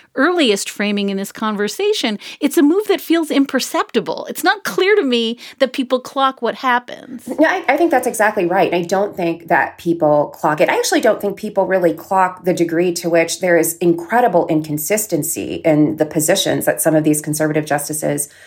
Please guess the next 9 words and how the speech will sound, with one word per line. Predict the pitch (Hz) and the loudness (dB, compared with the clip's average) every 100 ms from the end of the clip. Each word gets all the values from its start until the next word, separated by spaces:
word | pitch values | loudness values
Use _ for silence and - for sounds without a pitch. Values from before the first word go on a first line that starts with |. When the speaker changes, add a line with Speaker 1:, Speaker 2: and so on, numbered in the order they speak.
| - _ | -20 _
Speaker 2:
are | 156 | -2
taking. | 160 269 190 151 | 2 2 4 4
And | 156 156 | 4 4
so | 180 | 2
just | 180 185 175 | 2 0 0
to | |
preview, | 170 226 240 180 156 151 147 151 - - _ | -4 -6 -6 -4 0 0 0 -4 -12 -20 _
you | 180 | 0
know, | 131 | 0